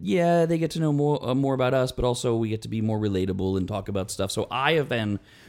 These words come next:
making notes of various silly, ridiculous things that you've said over the last couple weeks.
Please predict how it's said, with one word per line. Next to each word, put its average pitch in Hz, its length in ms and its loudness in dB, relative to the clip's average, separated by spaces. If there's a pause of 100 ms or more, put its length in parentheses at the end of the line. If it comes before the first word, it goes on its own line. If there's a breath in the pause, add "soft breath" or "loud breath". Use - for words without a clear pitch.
making 127 540 0
notes 101 560 -2 (640 loud breath)
of 104 420 0
various 110 480 2
silly, 113 400 0
ridiculous 107 760 -2
things 127 360 -2
that 120 80 -8
you've 139 260 -6
said 107 300 -2
over 80 100 -4
the 107 80 0
last 104 220 -2
couple 135 200 -6
weeks. - 260 -8